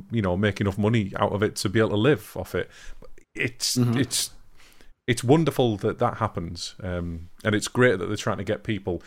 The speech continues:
Speaker 1: Again, they do what we try and do here is we're trying to lower the barrier and get people involved in, uh, in software development, and, uh, it's
Speaker 2: Mm-hmm.
Speaker 1: nice seeing that. And I do need to get more people like that on the show as well.
Speaker 2: Yeah.
Speaker 1: <clears throat> So,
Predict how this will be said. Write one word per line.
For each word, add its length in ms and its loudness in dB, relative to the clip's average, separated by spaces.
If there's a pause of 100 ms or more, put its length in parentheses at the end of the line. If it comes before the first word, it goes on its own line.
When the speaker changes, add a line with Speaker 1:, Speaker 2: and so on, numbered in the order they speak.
(180)
Speaker 1:
Again, 260 4
they 80 2
do 180 2
what 160 0
we 180 2
try 220 0
and 80 -2
do 200 -2
here 300 0
is 180 -6 (280)
we're 80 -4
trying 200 0
to 60 -2
lower 240 4
the 80 -2
barrier 420 2
and 100 -4
get 160 -4
people 280 -4
involved 500 0
in, 240 -4
uh, 240 -4
in 100 -6
software 380 -4
development, 420 -4 (680)
and, 120 -2
uh, 260 0
it's 100 -2
Speaker 2:
Mm-hmm. 80 2
Speaker 1:
nice 180 4
seeing 320 2
that. 140 -4 (200)
And 120 4
I 60 6
do 200 6
need 140 4
to 100 -2
get 140 4
more 160 2
people 260 0
like 200 2
that 100 -2
on 80 -4
the 80 -4
show 260 -6
as 80 -8
well. 220 -10 (1080)
Speaker 2:
Yeah. 200 8
Speaker 1:
<clears throat> 800 -4
So, 360 6